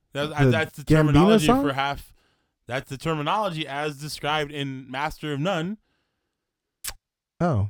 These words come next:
Speaker 1: By, uh, the, the, the lady in there, I don't, I forget her,
Speaker 2: Is that
Speaker 1: her
Speaker 2: what,
Speaker 1: character.
Speaker 2: is that what the Gambino song's about?
Speaker 1: Yeah.
Speaker 2: Why?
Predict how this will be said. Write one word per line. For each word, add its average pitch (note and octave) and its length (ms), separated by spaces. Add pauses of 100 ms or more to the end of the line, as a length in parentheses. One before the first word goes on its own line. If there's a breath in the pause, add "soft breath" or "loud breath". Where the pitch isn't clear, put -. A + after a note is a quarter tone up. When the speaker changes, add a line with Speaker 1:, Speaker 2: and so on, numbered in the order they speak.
Speaker 1:
By, B2+ 400
uh, A#2 380
the, A2 640
the, G#2+ 260
the G#2+ 120
lady C3 360
in A2 80
there, A2+ 140
I A#2 100
don't, A#2 180
I G#2+ 180
forget A2+ 400
her, C3 60
Speaker 2:
Is B2+ 120
that D#3+ 180
Speaker 1:
her F3 60
Speaker 2:
what, F#3 100
Speaker 1:
character. B2 320
Speaker 2:
is C3 180
that D3 200
what D#3+ 220
the C3+ 220 (140)
Gambino C3+ 400
song's D3 220
about? F3 340
Speaker 1:
Yeah. F#3 260 (320)
Speaker 2:
Why? D3 400